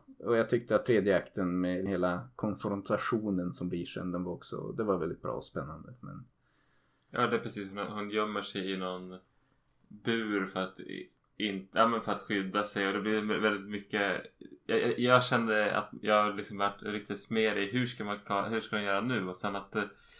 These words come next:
Speaker 2: det blev spännande för att man, ja, men jag le-, levde mig in i det. Hur skulle jag ha gjort här
Speaker 1: Mm.
Speaker 2: för att klara mig? Det
Speaker 1: Mm.
Speaker 2: var, ja, det var en bra bit. Men det kanske inte är så mycket mer vi har att säga om den här filmen.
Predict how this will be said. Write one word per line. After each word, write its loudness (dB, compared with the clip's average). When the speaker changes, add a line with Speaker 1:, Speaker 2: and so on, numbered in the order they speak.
Speaker 2:
det -6
blev 2
spännande 0
för -4
att -6
man, -4
ja, -2
men -4
jag 0
le-, -6
levde -6
mig -4
in -4
i -6
det. -4
Hur -10
skulle -8
jag 4
ha -2
gjort -10
här -10
Speaker 1:
Mm. 2
Speaker 2:
för -2
att -12
klara -2
mig? -14
Det 0
Speaker 1:
Mm. 2
Speaker 2:
var, 2
ja, 0
det -2
var 2
en -2
bra 0
bit. -10
Men -2
det 4
kanske -2
inte 2
är -2
så -8
mycket -8
mer -4
vi -2
har 0
att -6
säga -4
om -2
den -4
här -4
filmen. -8